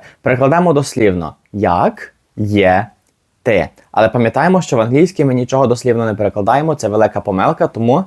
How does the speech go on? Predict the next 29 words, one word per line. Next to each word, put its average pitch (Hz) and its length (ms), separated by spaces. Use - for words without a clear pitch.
перекладемо 107 500
ми 107 180
"Як 110 320
ти?" - 100
або 95 240
"Як 120 240
в - 60
тебе 101 220
справи?". 85 440
Скажіть, 135 560
"Як 120 280
ти?". - 180
How 135 320
are 101 340
you? 95 260
How 135 240
are 101 300
you? 92 240
Друга 202 340
фраза — 165 380
це 156 180
"What's 117 640
your 107 340
name?", 98 380
тобто 113 280
"Як 120 360
тебе 107 260
звати?". 101 440
Дослівно, 156 600